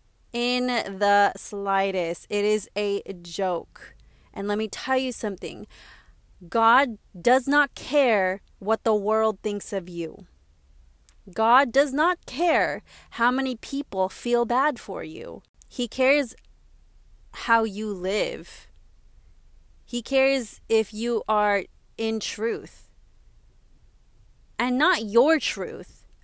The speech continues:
Are you in his truth? God don't care about social media.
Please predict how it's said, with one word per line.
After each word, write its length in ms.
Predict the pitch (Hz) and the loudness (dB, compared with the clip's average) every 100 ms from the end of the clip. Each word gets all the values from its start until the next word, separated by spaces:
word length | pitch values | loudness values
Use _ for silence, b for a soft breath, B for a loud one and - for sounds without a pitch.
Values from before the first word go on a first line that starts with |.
| - | -2
Are 140 | 226 | 0
you 260 | 226 233 269 | 0 -2 -2
in 260 | 240 226 208 - | -2 -4 -8 -16
his 500 | - 311 330 - - | -12 -6 -6 -6 -10
truth? 640 | - - - 180 - - - - - _ - _ - - - - _ - _ _ - _ - 190 | -10 -10 -10 -14 -18 -20 -20 -20 -20 _ -20 _ -20 -20 -20 -20 _ -20 _ _ -20 _ -18 0
God 240 | 240 285 | 2 2
don't 180 | 359 339 | 0 0
care 200 | 320 311 | 2 2
about 220 | 294 269 | 2 2
social 280 | 254 247 233 | 0 -2 -4
media. 480 | 208 185 156 139 | -6 -4 -6 -8